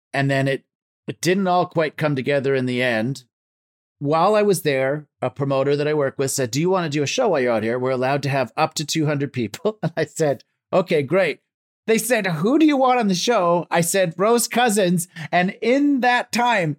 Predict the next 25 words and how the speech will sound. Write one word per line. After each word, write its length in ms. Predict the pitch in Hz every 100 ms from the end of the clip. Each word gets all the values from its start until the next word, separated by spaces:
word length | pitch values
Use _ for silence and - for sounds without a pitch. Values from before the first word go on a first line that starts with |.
| _
there 100 | 175
was 180 | 170 151
a 60 |
breakout 640 | 147 - - 196 208 226 220
of 100 | 165
a 60 |
few 200 | 151 208
<laughs> 120 | - 208
cases, 520 | 202 - 330 349 - _ _ _ -
and 160 | 170
we 120 | 170
had 200 | 170 180 156
to 80 | 165
cancel 380 | 170 165 170
the 120 | 143 135
show. 320 | - 127 - _
And 340 | 139 147 139 -
I, 220 | - 135 135
this 280 | 135 208 208
is 100 | 165
the 80 | 147
point 300 | 165 156 113
I'm 100 | 104
getting 300 | 107 98 85
to, 400 | 110 98 349